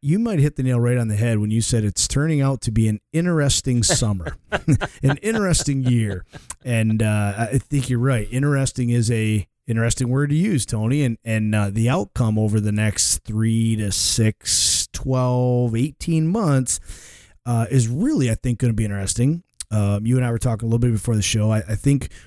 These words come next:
Speaker 1: we're starting to see some positivity out there. We're starting to see some of the negativity, uh, settle down a little bit and quiet down a little bit, which I think is a, hopefully a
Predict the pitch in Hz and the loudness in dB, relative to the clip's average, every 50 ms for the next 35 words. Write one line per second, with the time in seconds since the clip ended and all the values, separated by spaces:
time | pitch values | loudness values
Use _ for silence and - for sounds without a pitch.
0 | - - 123 120 113 - - 127 117 120 135 143 147 135 117 - - 131 131 127 | -8 -2 0 0 0 0 0 -2 0 0 0 0 0 -2 -2 0 0 0 0 0
1 | - - 120 107 - - - 123 113 110 113 117 113 120 110 - 120 117 107 123 | 0 0 -2 -2 -2 -6 -4 -2 0 2 2 2 2 0 0 0 0 0 0 0
2 | 123 135 139 147 151 - 175 180 214 262 262 247 - - 104 104 107 - 143 - | 0 0 0 0 0 0 -2 -2 -2 -2 -6 -10 -10 -4 -2 0 2 2 2 2
3 | - - - 123 117 120 123 120 110 - 127 117 101 - 131 123 120 117 110 104 | 0 -2 0 0 2 2 2 2 0 0 0 0 0 0 0 2 2 2 0 0
4 | 107 110 117 123 113 113 - - - 131 127 117 120 120 120 117 117 104 - - | 0 0 0 0 0 -2 -4 -4 -2 -2 0 0 0 0 2 2 0 0 -2 -6
5 | _ - _ - - 113 107 98 95 - - - 127 127 127 120 107 90 110 101 | _ -20 _ -8 -4 -2 -2 0 0 0 0 2 2 2 2 0 -2 -4 -4 -4
6 | 104 117 131 147 156 156 160 170 175 175 160 165 180 202 208 - 113 113 104 - | 0 0 2 2 2 2 2 0 0 0 0 0 0 0 -2 -2 -4 -4 -4 -2
7 | - - - 117 113 113 127 143 151 - - - 156 151 160 165 160 160 165 165 | -4 -4 -2 0 0 2 2 2 2 0 -2 -2 -2 0 2 2 2 2 2 0
8 | 160 156 170 175 190 - 120 101 - - 110 - - 123 117 - 123 113 104 117 | 0 0 0 0 0 0 -2 -2 -2 -2 -2 0 0 0 0 0 0 0 2 2
9 | 110 107 104 104 92 113 127 127 - - 123 113 104 98 | 2 0 0 0 0 0 0 0 0 -2 -2 0 -2 -2